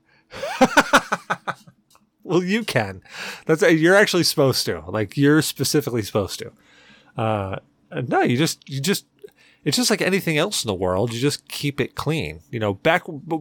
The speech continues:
before when it was healing, I had a, uh, a saline spray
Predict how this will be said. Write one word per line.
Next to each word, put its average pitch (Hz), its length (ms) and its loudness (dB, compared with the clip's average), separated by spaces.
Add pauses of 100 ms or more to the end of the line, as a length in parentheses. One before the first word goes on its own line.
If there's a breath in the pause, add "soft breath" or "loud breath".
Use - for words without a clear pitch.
(120)
before 202 380 2
when 180 120 -2
it - 20 -6
was 117 120 -6
healing, 165 400 0
I 120 100 2
had 120 180 2
a, 98 320 0 (120)
uh, 95 300 -2 (420)
a 117 60 -2
saline 156 500 0
spray - 560 -4